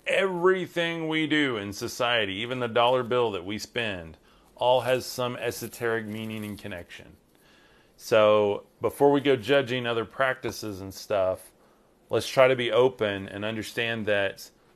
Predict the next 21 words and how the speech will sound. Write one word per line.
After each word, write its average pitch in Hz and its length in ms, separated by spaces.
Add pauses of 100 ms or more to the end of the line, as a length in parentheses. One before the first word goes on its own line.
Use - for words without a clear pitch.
(100)
everybody 160 460
has 147 140
a 135 60
little 127 200
piece 131 360
of 82 160
it, - 180 (360)
and 107 160
God 110 300
is 113 160
truth 110 420
and 98 200
God 92 240
is 92 100
in 92 220
you. 76 160 (920)
So 101 140
I 87 60
love 110 260
you 113 100
guys. 113 600